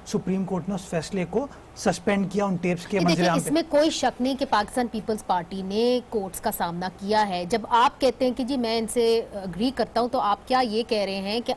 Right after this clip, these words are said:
Speaker 2: आपकी पंजाब की
Speaker 1: मैं सिर्फ
Speaker 2: हुकूमत
Speaker 1: एक
Speaker 2: को model town case की जो एक report थी, बाकिर नजफी की report, वो सामने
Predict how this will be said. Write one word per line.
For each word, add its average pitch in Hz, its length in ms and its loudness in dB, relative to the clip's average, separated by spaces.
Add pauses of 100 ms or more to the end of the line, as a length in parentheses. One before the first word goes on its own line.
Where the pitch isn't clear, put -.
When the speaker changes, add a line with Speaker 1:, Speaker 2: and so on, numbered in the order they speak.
(120)
Speaker 2:
आपकी 220 420 0
पंजाब 208 540 0
की 233 100 0
Speaker 1:
मैं 233 80 2
सिर्फ 233 240 2
Speaker 2:
हुकूमत 277 120 2
Speaker 1:
एक 254 240 4
Speaker 2:
को - 20 -8 (360)
model 254 260 4
town 262 320 2
case 233 520 0 (300)
की 240 140 2
जो 240 200 4
एक 226 260 0
report 277 360 2
थी, 214 420 -10 (160)
बाकिर 208 240 0
नजफी 220 280 -2
की 240 80 0
report, 214 260 -4
वो 233 60 0
सामने 226 460 2